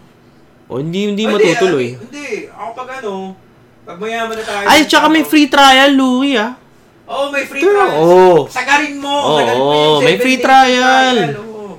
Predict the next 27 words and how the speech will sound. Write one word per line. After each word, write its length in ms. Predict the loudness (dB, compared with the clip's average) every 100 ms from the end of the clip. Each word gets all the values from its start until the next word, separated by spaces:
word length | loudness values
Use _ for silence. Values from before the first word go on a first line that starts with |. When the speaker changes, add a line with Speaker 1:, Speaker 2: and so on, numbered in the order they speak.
| _ _ _ -12
Speaker 2:
Mag-binge 460 | -12 -8 -8 -8 -6
watch 200 | -6 -6
ka. 100 | -12
Huwag 140 | -6
ka, 60 | -4 -4
huwag 160 | -6 -6
ka 80 | -6
matulog. 460 | -6 -8 -4 -6 -6
Speaker 1:
Oo, 320 | -4 -2 -2 -4
sana 420 | -2 -2 -2 0
all 160 | -2 0
daw 160 | -2
may 160 | -2 -4
Netflix. 800 | -6 -8 -4 -4 -4 -12 -16 -20 _ -20 -20 -20 -20 -20 _ _ _ _ -20
Speaker 2:
Sus. 260 | -20 -20 -8
Speaker 1:
At 300 | -4 -2 -2
ito 160 | 0
nga 320 | 2 2 2
pala, 240 | 0 2 2 2 -2 -10 -12
ang 400 | -2 0 0 -2
next 420 | -2 -2 -6 -8
na, 220 | -2 -2
ito, 220 | -2 0 2 4
bago 380 | 4 2 2
ko 40 | -4
to, 140 | -2 -2
ano, 560 | -2 -2 -2 -4 -8